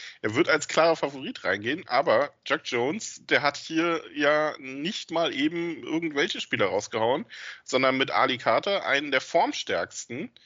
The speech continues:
ähm, in diesem Jahr und Neil Robertson, einen amtierenden, äh, nicht mehr amtierenden, einen ehemaligen Weltmeister, wirklich sehr, sehr ehemalig inzwischen,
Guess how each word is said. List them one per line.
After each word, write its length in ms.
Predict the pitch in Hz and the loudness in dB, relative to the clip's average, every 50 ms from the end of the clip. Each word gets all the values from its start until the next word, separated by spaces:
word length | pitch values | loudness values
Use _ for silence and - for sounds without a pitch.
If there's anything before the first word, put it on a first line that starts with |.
| _ - - - - _ _ - | _ -20 -20 -20 -20 _ _ -4
ähm, 260 | 120 120 120 120 113 | -2 -2 -2 -2 -4
in 120 | 117 120 | -8 -6
diesem 220 | 123 127 123 131 127 | -6 -6 -4 -2 0
Jahr 380 | 123 120 117 143 175 - - | 2 4 4 4 2 0 -2
und 180 | 143 143 156 - | -4 -6 -4 -2
Neil 120 | 147 143 | -2 -2
Robertson, 720 | 131 127 135 240 330 - - - - 110 113 127 156 165 - | 0 2 2 4 4 2 2 0 -4 -4 -4 -6 -6 -8 -6
einen 460 | - 107 113 117 123 123 120 - - - | -2 -2 0 0 -2 -4 -8 -10 -12 -8
amtierenden, 1000 | - 117 117 120 - - 143 156 185 190 180 185 185 185 190 185 185 175 165 156 | -6 -4 -4 -4 -6 -4 -2 -2 0 0 0 0 0 0 0 -2 -4 -4 -6 -6
äh, 400 | - - - 73 65 - 69 104 - | -4 -2 -2 0 -2 -2 -4 -6 -4
nicht 260 | - 110 - - - | -2 -2 -2 -2 0
mehr 120 | 95 85 76 | -2 0 -2
amtierenden, 480 | 82 95 - 127 135 123 101 92 87 | -2 -2 0 2 2 2 2 0 -2
einen 320 | - 80 92 98 98 98 95 | -2 -2 -2 -2 -2 -4 0
ehemaligen 640 | 120 147 175 151 123 117 131 123 113 113 107 101 | 0 2 2 4 2 2 0 -2 -4 -4 -2 -2
Weltmeister, 640 | 98 98 85 92 104 120 - - 156 156 160 131 123 | 0 -2 0 -2 -6 -6 -4 -4 -4 -4 -4 -2 -4
wirklich 320 | 120 117 - 110 98 - | -6 -6 -6 -8 -8 -4
sehr, 200 | 101 101 120 117 | 0 2 4 4
sehr 120 | 110 98 92 | 4 2 -2
ehemalig 480 | 92 101 107 107 107 113 117 123 - | 0 -2 -2 2 2 0 0 0 -4
inzwischen, 420 | 127 123 - - 135 139 151 170 | -10 -12 -12 -10 -10 -8 -8 -10